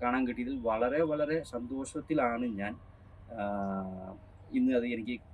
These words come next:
കിട്ടിയതിൽ. അത് രാവിലെ ഒരു വെളുപ്പിനൊരു ആറ് മണി ആ സമയത്തായിരുന്നു. ഞാൻ സൺറൈസ് ട്രക്കാണ്, ഏ, ഈ ഗസ്റ്റിന് ഞാൻ ഓഫർ ചെയ്തിരുന്നത്. സാധാരണ എപ്പോഴും ഞാൻ പോകാറുണ്ട്, ഞാൻ ഇത്രയും വർഷങ്ങളിൽ പോയിട്ടുണ്ട്, ഇതുപോലെ ഇങ്ങനൊരു ചാൻസ് കിട്ടിയിട്ടില്ല.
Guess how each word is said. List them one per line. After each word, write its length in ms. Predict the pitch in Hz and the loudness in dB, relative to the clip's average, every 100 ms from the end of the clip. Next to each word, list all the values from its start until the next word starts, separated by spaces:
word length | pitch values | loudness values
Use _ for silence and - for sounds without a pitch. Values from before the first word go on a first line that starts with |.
| - | -12
കിട്ടിയതിൽ. 340 | 123 98 95 - | -8 -8 -10 -8
അത് 180 | 101 110 | -6 0
രാവിലെ 380 | 113 117 123 139 | 2 2 2 2
ഒരു 340 | 135 143 147 - - - - 156 | 0 -2 -4 -10 -20 -20 -10 -4
വെളുപ്പിനൊരു 560 | 127 135 143 147 151 151 | 0 2 2 2 4 2
ആറ് 500 | 135 135 143 165 170 | 2 0 2 4 6
മണി 360 | 160 156 151 - 127 | 8 8 6 0 -6
ആ 120 | 131 | -4
സമയത്തായിരുന്നു. 800 | 135 135 135 131 120 117 107 104 | -2 -2 0 2 2 2 -2 -4
ഞാൻ 100 | 127 | -2
സൺറൈസ് 480 | 123 123 143 156 - | 0 0 0 0 -2
ട്രക്കാണ്, 500 | 160 165 143 202 311 294 | 0 2 2 0 -6 -8
ഏ, 60 | 269 247 240 240 233 247 | -4 0 0 0 -2 -4
ഈ 120 | 247 | 0
ഗസ്റ്റിന് 420 | 120 - - 131 | 4 4 2 0
ഞാൻ 120 | 123 | 2
ഓഫർ 380 | 117 117 123 123 | 4 4 4 -2
ചെയ്തിരുന്നത്. 460 | 117 110 104 95 92 | -2 -4 -4 -6 -4
സാധാരണ 380 | 101 110 120 135 | -2 0 0 -2
എപ്പോഴും 280 | - 202 | 0 4
ഞാൻ 120 | 196 175 | 4 6
പോകാറുണ്ട്, 440 | 165 160 127 98 - - - - 113 | 6 6 4 0 -14 -16 -16 -12 -6
ഞാൻ 220 | 113 120 | -2 -2
ഇത്രയും 360 | 123 135 156 | -2 2 4
വർഷങ്ങളിൽ 520 | 165 151 160 156 156 160 | 4 4 4 4 4 2
പോയിട്ടുണ്ട്, 460 | 156 143 143 135 | 0 -2 -2 -2
ഇതുപോലെ 380 | 160 135 139 143 | -2 -4 -4 -4
ഇങ്ങനൊരു 400 | 143 139 185 175 | -4 2 4 4
ചാൻസ് 300 | 165 151 143 | 4 4 2
കിട്ടിയിട്ടില്ല. 360 | 127 113 104 | -4 -6 -6